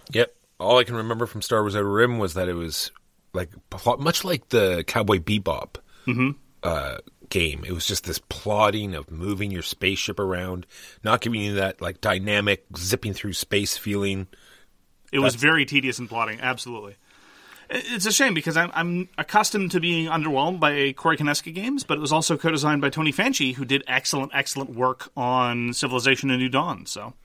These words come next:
Speaker 2: anyway, that's what we talked about last year, which is Star Wars Outer Rim. Haven't played it, haven't thought about it.
Speaker 1: Now,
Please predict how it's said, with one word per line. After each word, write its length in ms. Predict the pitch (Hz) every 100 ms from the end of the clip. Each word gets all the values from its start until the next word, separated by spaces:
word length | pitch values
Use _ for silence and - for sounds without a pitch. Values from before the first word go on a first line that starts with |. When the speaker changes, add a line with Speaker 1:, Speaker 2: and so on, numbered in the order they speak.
| - _ _ - - - - - - -
Speaker 2:
anyway, 300 | 208 277 139
that's 220 | 156 170
what 120 | 185
we 80 | 185
talked 240 | 175 175
about 180 | 170 165
last 300 | 147 156 151
year, 140 | 180 214
which 160 | 185
is 60 | 135
Star 200 | - 165
Wars 180 | 165 151
Outer 160 | 160 139
Rim. 280 | 165 247 247
Haven't 340 | - 165 175
played 220 | - 196
it, 100 | 233
haven't 260 | 165 175 185
thought 240 | - 185
about 220 | 143 107 95
it. 60 | - - _ _ _ _ - - - _ -
Speaker 1:
Now, 420 | 131 202 202 196